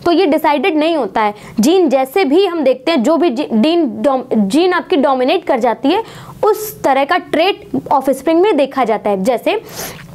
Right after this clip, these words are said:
अगर tallness और darkness दोनों की जीन आ गई बच्चे के अंदर,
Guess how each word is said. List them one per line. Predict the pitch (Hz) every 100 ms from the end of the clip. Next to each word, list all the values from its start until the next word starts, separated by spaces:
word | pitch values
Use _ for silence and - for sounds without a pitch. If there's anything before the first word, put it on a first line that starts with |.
| - - - -
अगर | 262 302
tallness | - 311 277 294 339
और | 359
darkness | 277 277 262 320 349
दोनों | 240 254 339
की | 359
जीन | 269 320 302
आ | 302
गई | 269
बच्चे | 262 262 285
के | 277
अंदर, | 254 262